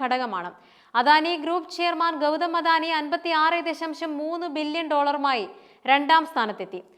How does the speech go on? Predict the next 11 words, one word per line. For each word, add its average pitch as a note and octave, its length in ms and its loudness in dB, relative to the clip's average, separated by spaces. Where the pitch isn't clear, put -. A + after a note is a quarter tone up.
അദ്ദേഹത്തിന്റെ F#4+ 440 6
അടിസ്ഥാന G4 580 4
സൗകര്യ F#4 400 2
വികസന F4 500 -2
മേഖലയിലെ E4 540 0
നിക്ഷേപങ്ങൾ E4 600 -4
ശ്രദ്ധേയമാണ്. C4+ 760 -4
ജിൻഡാൽ D4+ 500 0
ഗ്രൂപ്പിന്റെ E4 640 -2
സാവിത്രി D#4+ 540 0
ജിൻഡാൽ D4+ 460 0